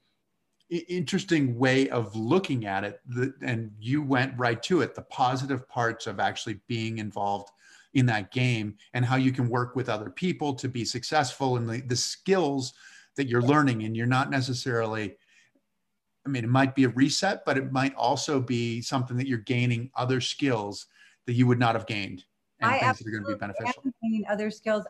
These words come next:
Speaker 2: I am starting to use both of my hands in ways that I've not used them before,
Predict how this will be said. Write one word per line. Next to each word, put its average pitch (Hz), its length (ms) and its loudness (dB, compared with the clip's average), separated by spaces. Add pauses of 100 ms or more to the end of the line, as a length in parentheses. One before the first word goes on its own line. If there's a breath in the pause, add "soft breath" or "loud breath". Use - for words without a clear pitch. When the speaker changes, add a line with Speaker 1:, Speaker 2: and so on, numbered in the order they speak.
Speaker 2:
I 247 380 0
am 247 200 -2
starting 254 580 -2
to 247 140 -6
use 233 440 -2 (480)
both 269 360 2 (100)
of 214 160 -2
my 220 160 2
hands 214 760 -4 (100)
in 214 160 0
ways 208 360 2
that 208 140 2
I've 202 220 0
not 190 240 -4
used 196 160 -6
them 180 120 -6
before, 165 420 -14